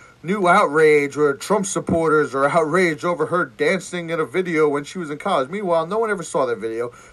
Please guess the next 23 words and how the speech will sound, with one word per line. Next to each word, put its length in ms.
No 220
one 120
was 120
outraged. 400
No 80
one 140
even 140
cared. 260
Watch 200
the 80
video. 260
Who 80
cares? 360
She's 140
just 140
dancing 320
in 60
the 60
video. 400
Who 80
the 60
fuck 360
would 140